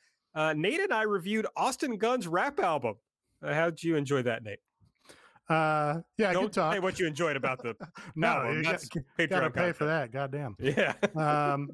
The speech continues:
Speaker 2: yeah, it was, you know, we also, we use it as an entry point to talk about our general media diets. Uh, now that we do these shows live right after the show, they're, like, late in the evening, so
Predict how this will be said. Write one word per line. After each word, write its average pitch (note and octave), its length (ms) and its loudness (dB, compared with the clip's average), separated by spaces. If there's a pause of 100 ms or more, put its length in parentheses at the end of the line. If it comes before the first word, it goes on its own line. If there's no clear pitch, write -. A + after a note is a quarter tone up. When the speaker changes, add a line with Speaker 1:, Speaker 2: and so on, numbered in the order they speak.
(120)
Speaker 2:
yeah, D#3 280 2
it E3+ 40 2
was, F3 180 -4
you E3+ 100 0
know, D3+ 160 4
we D#3 120 2
also, E3 420 0
we D#3 140 0
use E3+ 160 0
it D#3+ 80 0
as C#3 100 -4
an D#3 80 -4
entry C3+ 280 0
point C3 300 0
to B2+ 120 -10
talk B2 240 -2
about A#2+ 240 0
our A2+ 240 2 (480)
general C#3+ 340 2
media C3+ 340 2
diets. B2+ 560 -2 (400)
Uh, B2 520 2
now G3 140 2
that A3 80 0
we G#3+ 80 2
do G3+ 120 0
these F#3 160 0
shows E3 300 0
live C#3+ 380 0
right C#3+ 120 0
after D3 200 -2
the C3+ 80 0
show, D3+ 240 -2
they're, D3 80 0
like, A#2+ 180 -2
late C3+ 220 0
in C3+ 100 0
the A#2+ 80 -2
evening, C#3+ 360 -2
so A2+ 360 0